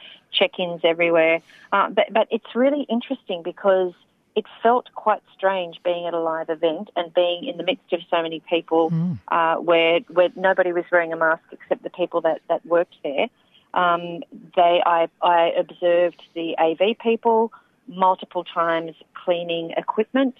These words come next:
Speaker 1: um, with sanitizers and everything. But I think we really need to consider what a live event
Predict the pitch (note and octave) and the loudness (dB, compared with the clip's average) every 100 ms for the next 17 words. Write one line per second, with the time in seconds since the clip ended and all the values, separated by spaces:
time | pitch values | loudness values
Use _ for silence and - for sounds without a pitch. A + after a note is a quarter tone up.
0 | - - F3 E3 E3 - F3 F#3 - F3+ | -6 -2 0 -2 -6 -4 -2 -2 -4 -2
1 | F3 E3+ F3 F3 F#3 A3+ A#3 - - - | 0 -2 -2 0 0 0 -2 -6 -20 -2
2 | A3+ A3 - D4 - B3 G#3 G#3 G#3 G3 | 0 0 0 -2 0 0 4 2 2 -4
3 | F#3+ G3+ F3+ - G#3 F#3+ F3+ E3+ D#3 D#3+ | -6 -14 -18 -6 -2 2 2 2 2 0
4 | E3 D#3 D#3 | 0 -2 -2